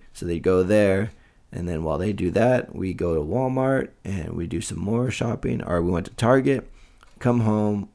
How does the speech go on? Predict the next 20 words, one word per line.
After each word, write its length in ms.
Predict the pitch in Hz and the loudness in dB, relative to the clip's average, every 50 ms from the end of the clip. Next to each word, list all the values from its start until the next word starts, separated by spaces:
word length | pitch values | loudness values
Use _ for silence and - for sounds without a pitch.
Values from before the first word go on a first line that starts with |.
| _ | _
we 320 | - 78 71 58 - - - - | -8 -8 -8 -8 -10 -12 -8 -2
eat 200 | - 113 95 - | -2 -2 -2 -2
food, 500 | - - 95 98 92 92 92 87 78 - - - _ _ - | -4 -2 0 2 2 2 2 0 0 -4 -10 -20 _ _ -6
I'm 180 | 76 87 90 | -6 -6 -4
beat. 220 | - - - - - - - - _ _ - | -6 -8 -10 -12 -14 -20 -20 -20 _ _ -20
It's 120 | - - | -14 -12
like 360 | - - - - - - - - - _ _ _ - | -10 -10 -10 -10 -14 -18 -20 -20 -20 _ _ _ -6
eight 160 | 78 80 73 | -4 -4 -4
o'clock, 460 | 71 - - - 71 52 - - 123 - | -4 -6 -8 -8 -8 -8 -8 -8 -10 -10
eight 220 | - 67 - - | -10 -10 -10 -10
thirty, 360 | - - - - - - 113 - _ _ _ - - _ _ _ _ _ _ - | -10 -10 -8 -10 -12 -14 -18 -20 _ _ _ -20 -20 _ _ _ _ _ _ -10
and 640 | - 78 76 73 69 69 65 58 58 60 - - - _ _ _ | -8 -8 -6 -6 -8 -8 -8 -10 -10 -12 -14 -18 -20 _ _ _
my 180 | - - 101 92 | -12 -10 -10 -10
son 280 | - - - 76 76 73 | -10 -10 -8 -8 -8 -8
is 140 | 65 - | -10 -10
like, 320 | - 67 - - - - - _ _ | -12 -14 -14 -16 -18 -20 -20 _ _
"Dad, 400 | - 123 123 104 90 82 78 - | -4 -2 0 0 -2 -4 -4 -4
let's 180 | - 110 101 - | -4 -4 -4 -6
play 260 | - - - 104 104 | -8 -8 -6 -4 -4
Minecraft 960 | 101 101 98 78 87 98 110 101 - - - - - - - - - - | -4 -4 -6 -6 -8 -8 -10 -12 -12 -14 -14 -14 -14 -16 -18 -20 -20 -20